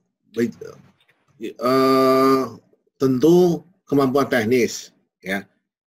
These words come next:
Jadi yang namanya kerja biasanya sekarang itu ada tes psikotes.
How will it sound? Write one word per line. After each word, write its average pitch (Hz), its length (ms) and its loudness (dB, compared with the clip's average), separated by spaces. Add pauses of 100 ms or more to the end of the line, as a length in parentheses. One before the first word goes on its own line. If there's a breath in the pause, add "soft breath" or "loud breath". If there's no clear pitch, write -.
(160)
Jadi 147 560 2 (800)
yang 131 240 0
namanya 131 720 0 (240)
kerja 127 720 -2 (720)
biasanya 127 480 0
sekarang 139 400 0
itu 170 320 0
ada 123 320 0
tes 135 240 -4
psikotes. 123 1120 -2